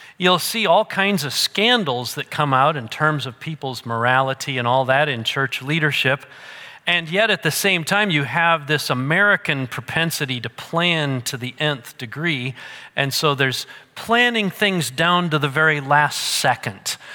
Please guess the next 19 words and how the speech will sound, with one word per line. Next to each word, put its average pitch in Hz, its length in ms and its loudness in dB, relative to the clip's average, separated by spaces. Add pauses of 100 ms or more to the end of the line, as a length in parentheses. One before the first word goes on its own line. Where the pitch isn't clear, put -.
(140)
of 113 280 2
details. 120 840 -4 (500)
Um, 123 280 0 (480)
you 131 80 -10
probably 175 360 2
noticed 143 380 0
that 143 100 -10
we 143 120 -4
don't 127 240 -2
do 156 180 -4
that 143 200 2
<laughs> - 20 0
around 131 340 -2
here. 151 340 2 (920)
Um, 143 300 2 (460)
we 196 140 0
don't 202 300 0
even 180 500 -2
worry 175 500 2